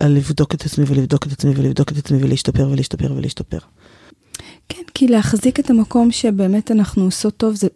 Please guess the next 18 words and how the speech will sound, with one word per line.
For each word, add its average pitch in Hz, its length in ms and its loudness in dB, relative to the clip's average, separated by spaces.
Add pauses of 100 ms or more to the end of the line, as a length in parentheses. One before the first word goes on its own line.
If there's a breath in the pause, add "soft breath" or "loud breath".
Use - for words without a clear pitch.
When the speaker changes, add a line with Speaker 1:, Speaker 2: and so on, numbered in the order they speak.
(120)
Speaker 2:
זה, 185 160 0 (140)
זה - 120 -4
יכול 208 280 0
לחזק. 190 600 -2 (180)
Speaker 1:
כן. 160 180 2 (600 loud breath)
Speaker 2:
אני, 208 100 4 (100)
אני 240 120 6
מפחדת 269 440 -2
להרפות. 185 680 -2 (200)
Speaker 1:
כן. 156 240 0 (160)
Speaker 2:
אני 214 80 4
מפחדת 269 340 -2
להרפות, 202 360 0
אני 185 100 2
מפחדת 220 340 -2
להגיד, 208 260 0
"אני 190 140 2
בסדר", 208 360 0